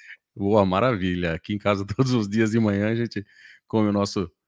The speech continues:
saudoso e sagrado cuscuz. E aí, a vaca entra com leite, então ela tá envolvida no processo. Mas junto com o cuscuz, às vezes, minha mãe faz o tocinho. No caso, o porco, ele tá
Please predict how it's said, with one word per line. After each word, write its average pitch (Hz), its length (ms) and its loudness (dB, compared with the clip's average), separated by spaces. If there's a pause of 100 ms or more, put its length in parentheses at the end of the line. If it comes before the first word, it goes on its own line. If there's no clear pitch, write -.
(140)
saudoso 98 800 0
e - 60 -12
sagrado 95 460 -2
cuscuz. - 580 -10 (500)
E 123 120 0
aí, 110 380 0 (280)
a 90 100 -4
vaca 95 540 -2
entra 90 320 -4
com 101 180 -6
leite, 85 220 -2
então 78 140 -8
ela 80 120 -4
tá 90 120 -6
envolvida 95 600 -6
no 98 100 -8
processo. 87 540 -4 (400)
Mas 90 140 0
junto 110 180 0
com 120 100 -8
o - 20 -8
cuscuz, 101 400 -4
às 98 140 -2
vezes, 92 360 -2
minha 98 160 -2
mãe 95 220 -4
faz 87 520 -4 (280)
o 101 80 -8
tocinho. 110 680 -6 (640)
No 98 120 -2
caso, 92 440 0 (100)
o 90 100 -2
porco, - 520 -6 (440)
ele 92 220 -4
tá 85 380 -2